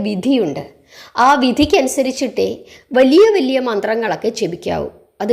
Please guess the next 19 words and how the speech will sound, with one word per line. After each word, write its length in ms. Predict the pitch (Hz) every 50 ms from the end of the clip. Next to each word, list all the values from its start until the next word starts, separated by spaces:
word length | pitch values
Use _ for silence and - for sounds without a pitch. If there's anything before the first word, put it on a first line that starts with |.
| 240 233
പീരിയഡ്സ് 400 | 208 196 214 247 247 240 - 247
ഇല്ലാത്ത 300 | 214 208 220 240 254 285 285 277 -
സമയത്ത് 340 | 240 233 226 233 233 311 311 233
പോലും 340 | 220 196 190 185 214 285 - - - - - - - - - - -
വെറുതെ 280 | 220 233 233 233 233 277 294 277
ഇരുന്ന് 200 | 262 240 254 254 -
ജപിക്കുവാനുള്ളതല്ല. 1040 | 247 220 202 214 - 254 214 220 220 220 214 208 196 190 214 214 196 170 165 160 - - - - - _ _ _ _ _ _ _ _ _ _ _ _ _ _ _ _ _ -
അതിന് 220 | 208 214 220 233 226 196
അതിൻ്റേതായ 640 | 196 208 233 233 233 226 233 233 233 233 233 247 294 349 453 - - - _ _ _ _ - - _ -
ശക്തിവിശേഷങ്ങളുണ്ട്. 1400 | - - 254 240 - - - - 381 330 285 - - 240 226 226 226 - 220 214 214 214 208 190 180 180 202 190 190 - - - - - - _ _ _ -
അത് 120 | 202 214 202 -
ജപിക്കുന്നതിന് 600 | 208 180 190 214 208 285 247 254 254 240 233 233 233 233
ചില 120 | 233 196 196 196 196
രീതികളുണ്ട്. 760 | 190 196 226 214 277 240 294 247 214 202 - 359 - 196 190 190 - - - - - - _ _ - -
ഒരു 120 | 214 226 - 208 202 202
ആചാര്യൻ്റെ 680 | 202 202 262 254 254 269 277 277 269 269 247 269 254 247 - - 196
നിർദ്ദേശപ്രകാരം 840 | 185 190 196 220 247 - - 277 226 247 226 214 208 214 214 208 208 220
വേണം 240 | 208 196 202 196 208 - -
ജപിക്കാനായിട്ട്. 840 | 202 190 196 196 - 214 208 196 196 185 185 87 175 170 - -